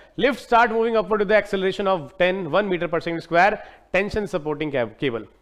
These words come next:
बढ़िया सवाल, आसान सवाल, ईजी क्वेश्चन, अगर आप ट्राई करेंगे तो पहुंच जाएंगे बच्चों। देखिए मैं करता हूं ट्राई, ये देखिए हमारे पास लिफ्ट दे रखी है बच्चों,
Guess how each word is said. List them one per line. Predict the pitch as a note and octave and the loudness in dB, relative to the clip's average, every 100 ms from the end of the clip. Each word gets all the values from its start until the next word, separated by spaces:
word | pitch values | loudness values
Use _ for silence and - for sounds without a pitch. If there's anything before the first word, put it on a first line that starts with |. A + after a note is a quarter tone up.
| _ _ _ _ _ _ | _ _ _ _ _ _
बढ़िया | F3 F3 E3+ | -2 0 0
सवाल, | C#3+ A2+ G2 - - _ _ | 0 -4 -6 -12 -20 _ _
आसान | F#3+ G3 G3 F3 | 0 2 2 0
सवाल, | D#3 B2+ A2 F3+ | 0 0 -2 -2
ईजी | G3+ G3+ | -2 -2
क्वेश्चन, | D#3+ C#3+ C3+ A2 | -2 -2 -2 -6
अगर | C#3+ E3 | 0 2
आप | E3+ | 2
ट्राई | - F3 | 2 2
करेंगे | F#3 F3+ F#3 A3 A#3+ - - | 2 0 0 0 -2 -8 -16
तो | D#3 | -8
पहुंच | E3+ E3+ E3+ | -2 0 2
जाएंगे | F3+ F3+ | 0 0
बच्चों। | F3+ F3+ G#3+ G3+ - | -2 -2 -2 -2 -4
देखिए | D3 C#3 | -4 -2
मैं | C#3 | -2
करता | D3 C3 E3 | -2 -2 -2
हूं | E3+ | 0
ट्राई, | D3+ B2 G#2 - _ _ - | 0 0 -2 -12 _ _ -2
ये | E3+ | 0
देखिए | D3 A#2+ | 0 -2
हमारे | B2+ F#3+ G#3 | 0 2 4
पास | G#3 A3 - | 2 2 0
लिफ्ट | G#3 A3 | -2 -2
दे | F#3 | -2
रखी | F#3+ F#3+ | -2 0
है | G3+ | -2
बच्चों, | F#3 G3 G#3+ | -2 0 0